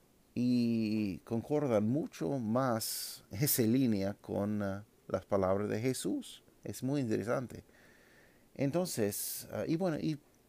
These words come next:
cualquier persona puede ir y leer las palabras que,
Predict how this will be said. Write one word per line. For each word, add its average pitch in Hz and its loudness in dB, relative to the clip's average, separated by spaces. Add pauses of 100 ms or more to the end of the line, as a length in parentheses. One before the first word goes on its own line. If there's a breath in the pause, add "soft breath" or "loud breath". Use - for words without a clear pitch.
(160)
cualquier - 0
persona 117 -2
puede 113 0
ir 123 -4
y 98 -2
leer 104 2 (220)
las 117 -2
palabras 147 -4 (1080 loud breath)
que, 92 0